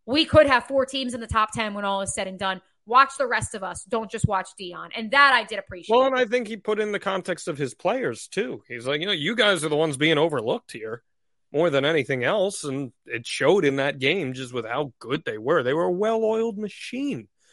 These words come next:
Speaker 2: throughout the course of that game. I mean, right out of the gates, they established a tone, and they said, "Huh, don't even get your hopes up about showing up for the second half," 'cause it did nothing for them. And,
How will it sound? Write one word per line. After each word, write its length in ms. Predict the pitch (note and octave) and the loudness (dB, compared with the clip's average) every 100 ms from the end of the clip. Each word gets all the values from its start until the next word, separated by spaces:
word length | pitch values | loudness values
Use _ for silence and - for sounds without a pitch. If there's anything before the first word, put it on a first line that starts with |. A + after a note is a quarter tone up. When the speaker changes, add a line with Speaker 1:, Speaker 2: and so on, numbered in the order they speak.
| _ _ | _ _
Speaker 2:
throughout 220 | E3 G3+ | -2 -2
the 80 | G3+ | -2
course 360 | - C4 C4+ D3 | -6 -6 -6 -4
of 40 | |
that 140 | G#2+ | -4
game. 160 | A#2+ A#2+ | -4 0
I 40 | |
mean, 140 | A3 A3 | 0 0
right 340 | F3+ B3 C4 - | 2 2 2 -2
out 180 | G3+ A3 | -2 0
of 80 | A3+ | 0
the 100 | G3+ | 0
gates, 460 | F3+ A#3 D4 - - | 2 4 4 2 0
they 160 | D3 | 2
established 640 | A2+ - B2 A2 A2 - - | 2 0 0 0 -4 -10 -16
a 60 | |
tone, 340 | - A#2 B2+ F3+ | -10 -6 -2 -2
and 180 | C#3 | -2
they 80 | D#3+ | -2
said, 280 | C3+ - A3 - | -4 -2 -2 2
"Huh, 140 | B3 - _ _ _ _ _ _ - | 0 0 _ _ _ _ _ _ 2
don't 180 | B3 | 2
even 160 | B3+ A#3 | 4 0
get 120 | A3+ | 0
your 100 | F#3 F#3 | -2 0
hopes 280 | A#3 A3 | 0 0
up 180 | G3 F3+ | -4 -4
about 280 | F3 F3+ F#3+ _ _ - | -4 -4 -6 _ _ -8
showing 340 | - G3+ G#3 | 0 2 2
up 180 | B3+ - _ | 0 -4 _
for 80 | C#3+ | -10
the 100 | B2+ | -4
second 300 | B2+ - A2 | -4 -4 -4
half," 300 | A2+ G#2+ - | -4 -4 -10
'cause 320 | - B2+ - - _ _ _ _ _ _ _ | -8 -8 -10 -14 _ _ _ _ _ _ _
it 400 | - C#3+ D3 - | 0 0 0 2
did 180 | D#3+ F3 | 6 6
nothing 380 | D3+ B3+ - C#3 | 6 2 2 -2
for 160 | - G#2 | -4 -6
them. 240 | G2+ G#2 | -8 -8
And, 360 | G#2+ A#2 A#2 | -6 -6 -6